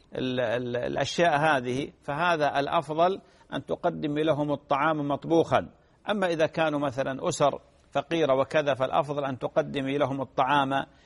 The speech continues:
نيئاً كما ذكرت، العلة في هذا أو الحكمة. أمة الله تقول، يعني، ب-، هل يجوز الصدقة على ابني الذي ض-، يعني راتبه، آه، ضعيف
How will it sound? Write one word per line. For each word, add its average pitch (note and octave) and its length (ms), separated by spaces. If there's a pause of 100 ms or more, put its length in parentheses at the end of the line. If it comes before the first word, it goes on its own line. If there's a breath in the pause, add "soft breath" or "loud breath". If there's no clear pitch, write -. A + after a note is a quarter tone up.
(340 soft breath)
نيئاً C#3+ 640
كما F3 280
ذكرت، F3 640
العلة D3 640
في D3+ 180
هذا D2+ 240
أو D3 240
الحكمة. - 440 (3500 soft breath)
أمة F3 300
الله D#3+ 240
تقول، D3+ 400
يعني، C3+ 460
ب-، C3+ 200
هل E3+ 220
يجوز E3 340
الصدقة C3 500
على A#2+ 340
ابني B2+ 340
الذي A#2+ 300
ض-، A#2 560
يعني A2+ 340
راتبه، B2+ 760
آه، G#2+ 300
ضعيف B2 440